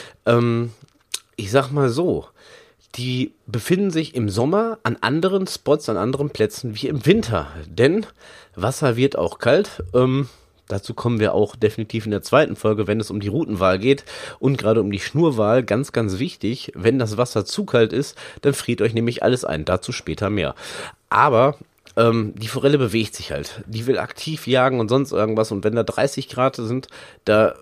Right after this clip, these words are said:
besetzt eigentlich auch fast kein Angelhof mehr Forellen, weil es einfach keinen Sinn macht, weil die einfach träge sind und gar keinen Bock haben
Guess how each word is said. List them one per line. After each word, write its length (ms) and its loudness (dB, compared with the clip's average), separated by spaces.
besetzt 480 0
eigentlich 300 -2
auch 220 -2
fast 260 -6
kein 220 -2
Angelhof 520 -2
mehr 400 0
Forellen, 520 2
weil 80 0
es 100 -8
einfach 200 -4
keinen 200 -4
Sinn 160 -4
macht, 200 -2
weil 100 0
die 100 -2
einfach 380 -8
träge 340 4
sind 180 -2
und 80 -2
gar 100 2
keinen 220 -4
Bock 200 -4
haben 300 0